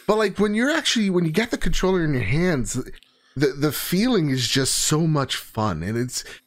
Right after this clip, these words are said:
it is at times really high stakes where, like, it's a game where, for example, the K O version, the first to ten, you could literally come back if you're, like, you know, seven, you know,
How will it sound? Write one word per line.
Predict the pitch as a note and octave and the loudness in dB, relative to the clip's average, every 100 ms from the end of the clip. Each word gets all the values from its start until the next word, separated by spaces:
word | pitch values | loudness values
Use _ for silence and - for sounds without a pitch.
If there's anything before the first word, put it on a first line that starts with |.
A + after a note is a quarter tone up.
| _ | _
it | C#3+ | 0
is | E3 G#3+ F#3+ | 2 2 2
at | E3+ | 0
times | - E3+ D#3+ C#3 B2 | 0 2 2 0 0
really | D3+ D3 | 0 2
high | G2 C#3 | 0 0
stakes | C3 - D3 C3 - | 0 0 0 0 -2
where, | B2+ | 0
like, | B2 A2 - - _ _ _ - C3+ - | 2 0 -4 -18 _ _ _ -10 -8 0
it's | F3+ F#3 | 0 2
a | G3 | 0
game | E3+ F#3 F3 | 2 2 2
where, | C#3+ C3 A2+ - - | 2 2 0 -4 -8
for | - D3 C3+ | 0 2 2
example, | C3+ C#3 B2+ B2+ | 0 0 0 -2
the | G#2+ | -2
K | - B2 | 0 0
O | A#2+ C3 D3 - | 2 2 0 -4
version, | D3 D#3 D#3 F3 F3+ F3+ - _ _ | -2 0 2 2 0 -2 -10 _ _
the | B2+ | -2
first | C#3+ C#3+ - | 0 0 0
to | D3 | 0
ten, | - A2 C3 E3 - - _ | 0 0 0 -2 -6 -20 _
you | - G3 | -2 0
could | A#3+ | 2
literally | C#4+ D#3+ F3 F#3 C#3 | 2 2 2 2 0
come | - D3+ | 0 0
back | B2 A#2+ G2 - - - _ | 2 0 0 -4 -14 -20 _
if | - A#2+ | -4 0
you're, | C#3+ C#3 | 0 2
like, | A#2+ A2 - - _ _ _ - | 0 -4 -14 -20 _ _ _ -2
you | A#2 | 0
know, | |
seven, | A2+ - D3+ B2+ B2 A2+ - - | 0 2 0 0 -2 -2 -4 -2
you | C3 | 0
know, | G#2+ G2 | 0 -2